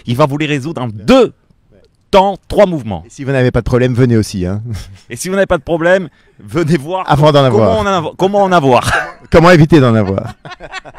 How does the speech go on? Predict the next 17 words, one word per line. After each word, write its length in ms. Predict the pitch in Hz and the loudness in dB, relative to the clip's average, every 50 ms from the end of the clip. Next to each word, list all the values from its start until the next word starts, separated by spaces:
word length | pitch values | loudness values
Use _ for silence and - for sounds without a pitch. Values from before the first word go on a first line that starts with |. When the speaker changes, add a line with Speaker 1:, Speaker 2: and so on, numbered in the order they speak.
| 370 - 170 - 381 330 _ - - - - _ _ 113 120 - 123 113 120 117 107 127 131 139 123 _ _ | -20 -20 -20 -20 -20 -20 _ -20 -20 -20 -20 _ _ -20 -20 -20 -20 _ -20 -20 _ _ _ _ _ _ _
Speaker 1:
Refais, 160 | _ - 85 | _ -20 -20
refais, 160 | 80 80 80 78 | -20 -20 -20 -20
refais, 200 | - 92 - 98 | -20 -20 -20 _
refais. 200 | 87 _ _ _ _ _ _ _ _ _ _ _ | _ _ _ _ _ _ _ _ _ _ _ _
Speaker 2:
Et 80 | - 131 | -10 -8
donc, 200 | 127 135 - 151 | -6 -6 -6 -6
la 80 | 156 143 | -8 -6
vente 180 | 147 147 139 | -6 -8 -8
des 100 | 131 135 | -10 -12
billets, 460 | 117 120 120 127 131 120 113 - - _ _ _ _ _ _ _ _ _ _ _ - | -12 -12 -12 -10 -10 -10 -10 -14 -20 _ _ _ _ _ _ _ _ _ _ _ -20
c'est 200 | - - 131 110 | -14 -12 -12 -12
sur, 480 | - - 127 120 110 110 101 - - - | -12 -12 -10 -8 -8 -8 -10 -12 -16 -16
euh, 120 | 113 104 98 | -16 -16 -14
ticketpacifique 760 | - - 208 - 196 175 - 147 - - 139 - 175 151 - - | -14 -14 -12 -10 -8 -8 -8 -8 -10 -10 -12 -12 -12 -12 -14 -14
point 260 | _ - 202 214 175 | _ -8 -6 -6 -4
P 240 | - 160 156 180 220 | -2 0 0 0 0
F 220 | - - - - | 0 -6 -18 -20